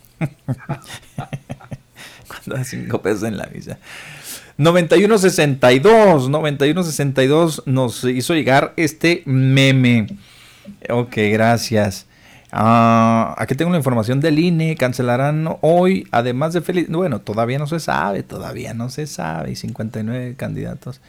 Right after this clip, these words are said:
Eh, don Alberto, eh, celebración del treinta aniversario de Amazon. Mm, ok, ¿a qué hora? Y luego dice que va a haber muchos regalos gratis. No, hombre, Alberto, usted anda creyendo en los Reyes Magos, ¿no?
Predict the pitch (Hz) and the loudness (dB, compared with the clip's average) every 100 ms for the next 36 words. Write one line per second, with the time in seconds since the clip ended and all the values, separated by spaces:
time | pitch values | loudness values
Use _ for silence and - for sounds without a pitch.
0 | - - _ - 156 151 180 185 180 233 | -20 -20 _ 0 2 4 4 4 2 2
1 | 233 226 220 220 220 214 208 - - 143 | 2 4 4 6 6 4 0 -4 -6 -4
2 | 160 160 160 151 135 185 202 196 190 202 | -2 0 2 2 0 0 0 0 0 0
3 | 185 135 139 180 185 143 170 190 180 160 | 0 0 0 0 0 0 0 -2 -2 -4
4 | 175 160 160 - _ _ 160 135 170 180 | -8 -8 -10 -16 _ _ -8 -6 -4 -4
5 | 180 175 - _ _ - 190 196 185 - | -4 -8 -14 _ _ -12 -8 -6 -8 -8
6 | 180 185 _ - - - 156 151 151 151 | -10 -12 _ -6 -6 -6 -4 -2 -4 -6
7 | 147 _ _ _ _ _ _ _ _ - | -12 _ _ _ _ _ _ _ _ -12
8 | 113 120 139 143 135 151 - 110 117 127 | -8 -4 -2 -2 -4 -8 -6 -6 -4 -4
9 | 131 135 135 139 104 101 120 123 95 82 | -4 -4 -4 -4 -4 -4 -4 -6 -8 -10
10 | - - - - - - - - - - | -12 -14 -18 -16 -18 -18 -14 -10 -8 -8
11 | - - - - - 107 - - - - | -10 -14 -16 -18 -14 -12 -12 -18 -20 -20
12 | - - - _ _ - - 120 127 127 | -20 -20 -20 _ _ -12 -8 -2 -2 0
13 | 117 117 131 123 117 117 120 113 117 104 | -2 0 0 0 0 0 -2 -2 -2 -4
14 | 104 104 104 107 107 113 | -4 -4 -4 -4 -4 -4